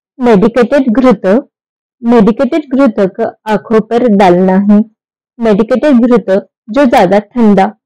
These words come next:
और ज्यादा गर्म ना हो। घृत को गर्म करने के लिए गर्म पानी में रख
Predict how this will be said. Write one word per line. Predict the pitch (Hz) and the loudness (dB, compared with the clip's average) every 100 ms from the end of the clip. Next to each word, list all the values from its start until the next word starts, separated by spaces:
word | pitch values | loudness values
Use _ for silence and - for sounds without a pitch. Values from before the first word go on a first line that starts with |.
| 233 | -4
और | 208 | 0
ज्यादा | 214 196 202 190 | 2 2 2 2
गर्म | 196 208 233 247 214 | 2 2 0 2 2
ना | 196 226 226 | 2 0 0
हो। | 220 214 _ _ _ _ - | 0 -2 _ _ _ _ -4
घृत | 277 277 302 | -2 0 -2
को | 254 240 214 | 0 0 2
गर्म | 208 214 220 | 2 4 2
करने | 233 196 202 202 | 0 0 2 0
के | 226 190 | 0 0
लिए | 170 208 _ _ - | 0 -2 _ _ -8
गर्म | 208 226 269 | 0 2 2
पानी | 294 247 220 | 2 0 2
में | 226 240 | 4 4
रख | 208 | 2